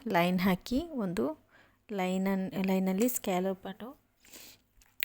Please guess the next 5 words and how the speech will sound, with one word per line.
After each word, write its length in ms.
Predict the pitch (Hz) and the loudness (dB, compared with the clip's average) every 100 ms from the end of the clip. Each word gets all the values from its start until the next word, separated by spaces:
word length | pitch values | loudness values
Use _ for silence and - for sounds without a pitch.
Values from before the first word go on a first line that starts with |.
| - - _ _ _ - - | -10 -12 _ _ _ -20 -8
ಹಾಕಿ 360 | 196 180 - 196 311 - - - _ - | -4 -2 0 0 -2 -4 -8 -10 _ -6
ಪ್ರಾಕ್ಟೀಸ್ 480 | 190 180 202 196 208 | -6 -4 -4 -4 -2
ಮಾಡಿ. 340 | 190 185 240 320 - - _ _ | -2 0 -2 -2 -8 -18 _ _
ನಾನು 200 | 180 170 | -6 -4
just 280 | 180 196 - | -2 -2 -2